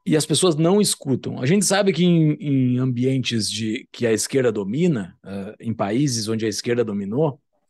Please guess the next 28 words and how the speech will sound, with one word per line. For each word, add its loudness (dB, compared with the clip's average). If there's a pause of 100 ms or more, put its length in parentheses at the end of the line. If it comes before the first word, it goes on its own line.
eles 2
são 4
a 0
favor 0
da 2
censura. -8
Óbvio 0
que 0
a 2
censura 2
não 2
é 2
o 2
problema 2
pra -8
eles. -16 (160)
O -14
problema 0
é 2
a 0
censura 0
deles 2
falar, 2
não -12
é -8
a -4
censura -8
geral. -8